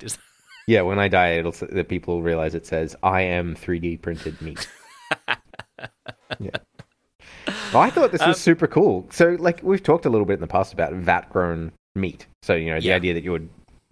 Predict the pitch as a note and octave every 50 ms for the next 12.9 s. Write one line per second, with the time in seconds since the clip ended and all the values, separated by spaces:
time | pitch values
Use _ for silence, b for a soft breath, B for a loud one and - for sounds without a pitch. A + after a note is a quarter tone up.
0 | _ _ - - - D2 E2 - - - _ _ - C3 A2 F#2 - - C3+ B2
1 | - - G#2+ F2+ F#2+ G#2 A2+ - - - - - _ - F2+ F2 F2+ F2+ F2+ F2
2 | - - - - G2 F#2+ F2+ - F2+ F2+ E2+ - - F#2+ E2+ - E2 D#2 D#2 D#2+
3 | - - F#2 F2+ E2+ - - E2 F#2 E2+ C#2+ - - - - F#2+ F2+ - - D#2+
4 | D#2 D#2 - - _ _ _ _ _ _ _ _ _ _ C3 B2+ G2+ D#2 D2+ -
5 | _ _ _ _ _ _ - - - - B B B B B B B - C#3+ C3+
6 | C#3+ - F#3 G3 E3+ B2+ B2+ D3 C3+ - - G2 - F#2+ F2 F2 - - - _
7 | _ _ _ _ _ _ _ _ _ - A2+ - E3 D#3+ D#3 D3+ D3+ C#3 A2 F2
8 | - - G#2+ A2+ - - - - - A2 - _ _ _ - A2+ A2+ A2+ - -
9 | A2 G2 - G#2+ G#2+ G2 G2+ A2+ G#2+ G2 A2 A2 G#2+ F#2 F2 F2+ F2 - F#2+ F#2
10 | F#2 G2 G#2 - - _ - - G#2 F#2+ - - - - - - _ _ _ _
11 | _ _ _ _ _ _ _ _ A#2+ G2 E2+ C#2 - F#2+ E2+ D#2 D#2 A2 A#2 A#2
12 | G#2+ F2+ F#2 E2+ D#2 D#2 D2 - - G#2+ G#2 G2+ F2+ D#2+ D#2+ D#2 D2+